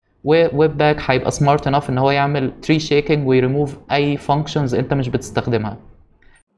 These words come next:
ودلوقتي احنا وصلنا لاخر الحلقه، وده ميعادنا نتكلم عن الويب سايت اللي انا قلت لكم هقول لكم عليه في اخر الحلقه.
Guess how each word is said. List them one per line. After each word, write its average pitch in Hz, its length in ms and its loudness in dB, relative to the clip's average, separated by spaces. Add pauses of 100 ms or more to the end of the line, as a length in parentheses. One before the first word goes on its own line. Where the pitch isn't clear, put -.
ودلوقتي 156 360 4
احنا 151 160 -2
وصلنا 143 280 2
لاخر 127 320 -2
الحلقه، 135 440 0 (220)
وده 127 180 2
ميعادنا 147 500 -2 (180)
نتكلم 135 520 -2
عن 127 220 0
الويب 127 220 2
سايت 123 280 0
اللي 117 120 2
انا 127 100 2
قلت - 180 0
لكم 123 180 0 (100)
هقول 117 140 4
لكم 117 160 0
عليه 110 120 0
في - 140 -6
اخر - 140 -2
الحلقه. - 420 -4